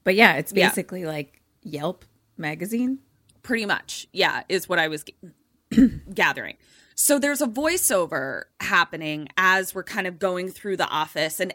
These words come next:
Speaker 2: everyone in the office is, like, very flustered and very just, "Ah!" And the voiceover is basically reading a memo about how if we don't, if they don't keep production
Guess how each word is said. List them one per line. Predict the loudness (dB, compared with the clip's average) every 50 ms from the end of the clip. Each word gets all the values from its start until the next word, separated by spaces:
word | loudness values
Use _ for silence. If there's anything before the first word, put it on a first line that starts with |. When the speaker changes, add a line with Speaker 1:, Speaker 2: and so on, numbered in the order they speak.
| 0
Speaker 2:
everyone | 0 0 0 0 -4 -4 -4 -2 -2
in | -2 -2
the | -2 -2
office | -2 -4 -4 -6 -10 -12 -12
is, | -10 -8 -4
like, | -4 -6 -6 -6
very | -14 -12 -6 -2 0 0 0 0 -2 -4 -8
flustered | -12 -10 -10 -10 -8 -6 -8 -8 -8 -8 -12 -12 -14 -16 -20 -8 _
and | -4 -4 -4 -6 -6
very | -4 -2 0 0 0 -2 -4 -6
just, | -8 -10 -12 -12 -12 -2 2
"Ah!" | 4 4 4 4 4 2 0 -2 -4 -6 -14 -20 -20 -20 -20 -20 -20 _ _
And | 2 2 2 2 0
the | -2
voiceover | -2 -2 -2 -2 -2 -2 -4 -4 -2 -2 -2
is | -2 -2
basically | -2 0 0 0 0 -2 -6 -8 -8 -8 -8 -8
reading | -8 -10 -8 -6 -6 -4 -2
a | -2 -4
memo | -4 -2 0 0 0 0 0 -4 -4 -4 -4 -6 -6 -8 -12 -6 _
about | -4 -4 0 2 2 4 4 2 0 -4 -8 -12 -12 -12 -12 _ _ _ _ _ _
how | -6 0 2 4 4 4 2 0 -2 -2 -4 -6 -4 _
if | -4 -4 -4 -6
we | -14 -10 -8 -8 -4 0
don't, | 0 0 0 0 -6 -6
if | -6 -6 -2 0
they | 0 0
don't | 0 0 -4 -6
keep | -6 -6 -6 -8 _
production | -12 -10 -6 -2 -2 -2 -2 -2 -4 -2 -2 -2 0 0